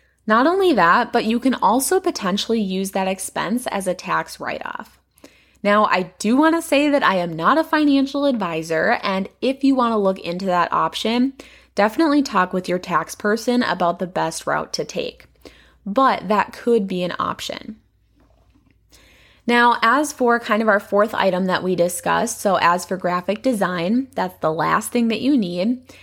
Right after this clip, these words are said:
and that's really kind of a separate thing. So I personally recommend and use Canva. Canva has a free plan that includes everything you need to start creating some graphics.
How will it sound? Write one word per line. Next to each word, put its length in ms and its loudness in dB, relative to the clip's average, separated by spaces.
and 260 2
that's 320 0
really 220 2
kind 240 -2
of 60 0
a 80 2
separate 580 -4
thing. 400 -8
So 260 2
I 180 2
personally 640 0
recommend 840 0
and 360 -2
use 380 -4
Canva. 600 -8
Canva 360 2
has 360 0
a 140 2
free 380 0
plan 400 0
that 140 2
includes 440 -2
everything 560 2
you 160 4
need 360 0
to 100 -4
start 280 0
creating 440 -2
some 240 -6
graphics. 800 -8